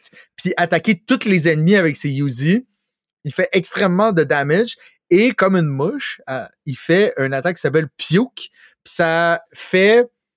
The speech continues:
random status à tous les ennemis.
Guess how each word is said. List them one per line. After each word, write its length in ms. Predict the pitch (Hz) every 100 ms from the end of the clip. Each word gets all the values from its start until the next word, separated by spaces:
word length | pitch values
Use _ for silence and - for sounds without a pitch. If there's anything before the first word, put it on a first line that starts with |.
| _ _ _ _ _ _ _ _ _ _ _
random 840 | 139 139 185 214 202 165 202 214
status 960 | 208 - 196 165 160 180 196 - - - _ -
à 100 | 139
tous 260 | - 190
les 180 | 170 139
ennemis. 380 | 139 135 185 269